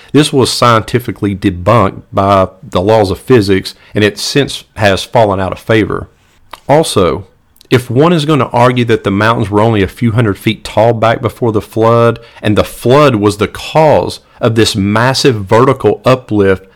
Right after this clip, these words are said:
that raised the mountains to the heights they are at now, you have to essentially abandon all known geology and plate tectonics.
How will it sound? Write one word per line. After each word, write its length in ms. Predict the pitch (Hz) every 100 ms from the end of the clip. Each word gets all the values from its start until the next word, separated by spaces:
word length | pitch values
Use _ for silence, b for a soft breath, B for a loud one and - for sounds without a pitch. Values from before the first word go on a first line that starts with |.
| -
that 140 | 113
raised 480 | 113 101 113 160 127
the 80 | 117
mountains 360 | 110 113 113
to 60 | 110
the 60 | 92
heights 320 | 113 113 -
they 160 | 110
are 100 | 101
at 200 | 104 104
now, 440 | 104 98 113 123 120 b b _
you 240 | 123 135 - -
have 260 | - 190
to 140 | - 113
essentially 560 | - 156 160 123 107
abandon 580 | 101 101 117 107 101 -
all 240 | 117 135 147
known 300 | 131 127 104
geology 640 | 117 107 117 110 92 95
and 160 | 92 -
plate 320 | - 110 -
tectonics. 800 | 104 - - 104 90 - -